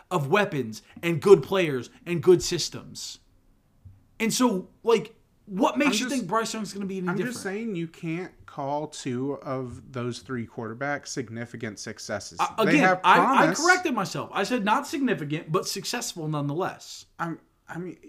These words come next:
Speaker 2: they have promise. Before this season, Tua's best season was twenty-six hundred yards, sixteen touchdowns, ten interceptions.
Speaker 1: Before this season, he didn't have two of the fastest wide receivers in the entire National
Speaker 2: He had
Speaker 1: Football
Speaker 2: one
Speaker 1: League
Speaker 2: of
Speaker 1: on
Speaker 2: them.
Speaker 1: either side.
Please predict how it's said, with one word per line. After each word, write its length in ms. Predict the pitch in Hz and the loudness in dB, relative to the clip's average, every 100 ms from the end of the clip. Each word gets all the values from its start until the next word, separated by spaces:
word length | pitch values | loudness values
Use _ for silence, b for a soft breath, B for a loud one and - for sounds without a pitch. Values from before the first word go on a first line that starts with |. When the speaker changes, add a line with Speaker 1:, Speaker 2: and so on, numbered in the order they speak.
| - | -18
Speaker 2:
they 220 | 202 170 | -12 -8
have 280 | 190 185 180 | -4 -6 -6
promise. 800 | - 160 147 98 80 - - - _ b b b b b b - | -10 -8 -6 -8 -14 -18 -18 -20 _ b b b b b b -8
Before 420 | 180 170 214 233 | -8 -6 -4 -2
this 200 | 190 202 | 0 -2
season, 680 | - 196 202 175 165 147 - | -2 -6 -4 -4 -4 -4 -8
Tua's 400 | - 185 190 156 | -8 -2 -2 -2
best 380 | 131 143 156 - | -4 -2 -2 -4
season 500 | 160 160 147 139 131 | -2 -2 -2 -4 -4
was 280 | 123 117 - | -4 -6 -10
twenty-six 640 | - - 151 156 139 156 - | -18 -8 -4 -4 -4 -6 -6
hundred 280 | 147 135 127 | -4 -2 -2
yards, 320 | 131 131 127 | -2 -4 -6
sixteen 560 | 147 143 - 147 135 123 | -8 -8 -8 -8 -6 -6
touchdowns, 580 | 131 127 - 123 110 | -6 -8 -6 -6 -6
ten 240 | - 139 127 | -8 -10 -8
interceptions. 800 | 117 101 - 117 - - - - | -6 -8 -8 -10 -10 -16 -18 -10
Speaker 1:
Before 340 | 147 - 214 | -8 0 2
this 180 | 185 170 | 2 0
season, 380 | - 208 160 165 | 0 -2 -2 -2
he 140 | 147 170 | 0 0
didn't 180 | 170 | 0
have 240 | 165 165 143 | 0 -2 -4
two 200 | - 190 | -2 0
of 40 | |
the 80 | 160 | 0
fastest 600 | - - 170 170 180 170 | -2 0 2 2 -2 -4
wide 160 | 165 160 | -2 -2
receivers 400 | 143 160 151 131 | -2 -4 -4 -4
in 60 | |
the 100 | 147 | -4
entire 400 | 131 - 160 160 | -4 -2 -2 -2
National 360 | 151 147 139 139 | -2 -4 -6 -8
Speaker 2:
He 120 | 120 | -4
had 60 | 113 | -2
Speaker 1:
Football 160 | 139 | 0
Speaker 2:
one 120 | 139 143 | 0 0
Speaker 1:
League 20 | |
Speaker 2:
of 140 | - | 0
Speaker 1:
on 0 | |
Speaker 2:
them. 100 | 123 | 0
Speaker 1:
either 280 | 135 139 123 | 0 0 -4
side. 400 | - 127 107 76 | -8 -10 -10 -12